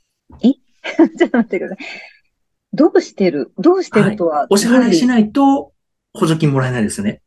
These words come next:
Speaker 1: そうですね。はい、はい。
Speaker 2: どうやって準備してると思います？
Speaker 1: それはもう、あの、社長さんがへそくりで貯め、
Speaker 2: うん。
Speaker 1: <laughs> コツコツと。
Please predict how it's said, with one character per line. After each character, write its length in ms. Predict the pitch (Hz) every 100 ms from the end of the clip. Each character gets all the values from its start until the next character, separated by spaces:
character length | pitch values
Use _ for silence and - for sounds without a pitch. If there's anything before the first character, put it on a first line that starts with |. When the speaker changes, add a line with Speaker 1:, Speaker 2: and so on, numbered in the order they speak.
| _ _ _ _ _ _
Speaker 1:
そ 160 | 214 254
う 40 |
で 100 | 208
す 140 | 151 214
ね。 160 | 302 - _
は 220 | - 226
い、 160 | 165 -
は 120 | 170
い。 20 |
Speaker 2:
ど 80 | 214
う 20 |
や 60 | 226
っ 20 |
て 80 | 185
準 140 | 135
備 100 | 139
し 60 | 110
て 60 | 110
る 80 |
と 80 | 107
思 160 | 101 101
い 40 |
ま 100 | 98
す？ 120 | 104 87 - _ _ _ _ _ _ _ _ _ _ _ _ _ _ _ _ _ _
Speaker 1:
そ 120 | -
れ 60 | 311
は 40 |
も 240 | 285 269 214
う、 20 |
あ 60 |
の、 560 | 185 165 160 151 - - -
社 180 | -
長 260 | 190 185 175
さ 220 | 170 175
ん 100 | 170
が 260 | 226 311 220
へ 140 | 196
そ 140 | 185 202
く 160 | - -
り 120 | 175
で 120 | 247
貯 200 | - 208 -
め、 180 | 208 - 214 - 214 233 214
Speaker 2:
う 60 | 226
ん。 20 |
Speaker 1:
<laughs> 40 |
コ 120 | 339
ツ 160 | 214 254
コ 140 | 247
ツ 160 | - -
と。 100 | -